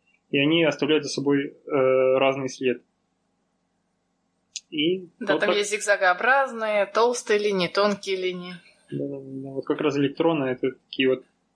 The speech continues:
Speaker 1: зигзагообразные штучки, получается, в воздухе.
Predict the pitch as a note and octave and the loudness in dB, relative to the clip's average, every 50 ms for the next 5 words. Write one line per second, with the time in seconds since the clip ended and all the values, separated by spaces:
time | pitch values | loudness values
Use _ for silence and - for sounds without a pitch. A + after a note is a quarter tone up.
0 | _ _ - D3+ C#3 C3 B2+ C3 C#3 C3+ C#3+ C#3 C3+ C3+ C3+ C3+ C3 C3 C3 B2+ | _ _ -8 -4 -2 0 0 0 0 2 2 0 0 0 0 0 0 0 -2 -6
1 | - C3+ C3+ - _ _ _ _ _ _ _ _ _ _ _ _ _ _ _ _ | -8 -8 -10 -14 _ _ _ _ _ _ _ _ _ _ _ _ _ _ _ _
2 | _ _ _ _ _ _ _ _ _ _ - - - - B2+ B2+ - - - - | _ _ _ _ _ _ _ _ _ _ -10 -8 -4 -4 -4 -4 -4 -6 -10 -14
3 | - _ _ _ _ _ C#3+ C3+ C3 B2+ - C#3+ C3+ C3+ - C#3 C3 C3+ C3+ C3 | -18 _ _ _ _ _ -4 -2 -2 -2 -2 -2 -2 -2 -2 -2 -2 0 -2 -2
4 | - - - D3+ - | -4 -4 -8 -8 -8